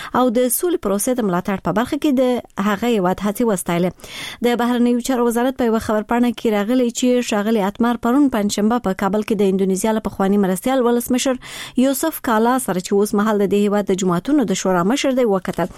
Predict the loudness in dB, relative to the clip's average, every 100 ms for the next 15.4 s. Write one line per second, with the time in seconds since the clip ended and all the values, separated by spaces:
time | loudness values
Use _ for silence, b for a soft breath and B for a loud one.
0 | B B B -4 -2 -2 0 0 2 2
1 | 2 2 0 0 2 2 2 2 0 -2
2 | -4 -8 -2 0 2 0 0 0 -2 -4
3 | -10 -4 0 2 2 2 0 -2 -4 -2
4 | 0 0 -2 -2 -2 0 -2 0 -2 -2
5 | -4 B B B -4 -2 -2 -2 -2 0
6 | 0 0 0 0 0 -2 -2 0 2 2
7 | 0 -2 -2 0 0 -2 B B 0 2
8 | 0 0 0 2 2 0 0 0 0 0
9 | 0 0 -2 -4 0 2 2 2 -2 -8
10 | -8 -10 -10 -8 -8 -10 -20 _ -20 -20
11 | -20 -20 _ _ _ -20 B B B B
12 | B B B B 2 2 2 0 2 2
13 | 0 0 0 0 0 0 2 2 2 0
14 | 0 0 0 0 0 0 2 2 2 0
15 | 0 2 2